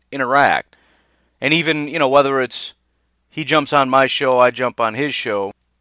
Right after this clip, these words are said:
or just reach out for some information, whatever, that's an, an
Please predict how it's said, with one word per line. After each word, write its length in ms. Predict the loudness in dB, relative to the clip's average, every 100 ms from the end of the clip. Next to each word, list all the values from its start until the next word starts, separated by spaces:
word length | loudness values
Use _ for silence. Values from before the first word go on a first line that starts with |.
| _
or 260 | -6 -2 -2
just 520 | -2 -2 -2 -8 -14
reach 300 | -8 -6 0
out 200 | 0 0
for 100 | -4
some 180 | -10 -10
information, 580 | -12 -10 -6 -6 -6 -8
whatever, 520 | -2 2 0 0 -8 _ _ _ -6
that's 220 | -4 -4
an, 120 | -6 -6
an 160 | -8